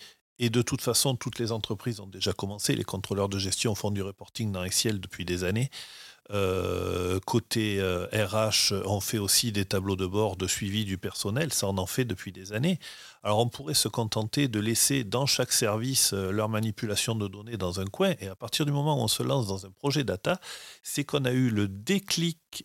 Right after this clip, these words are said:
dans notre tête et au niveau des directions générales qu'on ne peut plus travailler chacun dans son coin et qu'il faut mutualiser. Donc on est vraiment sur un projet d'entreprise qui va se construire et grossir avec le temps.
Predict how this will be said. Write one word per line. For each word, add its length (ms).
dans 240
notre 240
tête 460
et 180
au 160
niveau 340
des 160
directions 460
générales 500
qu'on 380
ne 100
peut 180
plus 280
travailler 480
chacun 380
dans 200
son 200
coin 340
et 100
qu'il 180
faut 160
mutualiser. 580
Donc 220
on 80
est 60
vraiment 260
sur 220
un 80
projet 400
d'entreprise 760
qui 160
va 280
se 180
construire 640
et 120
grossir 420
avec 240
le 80
temps. 220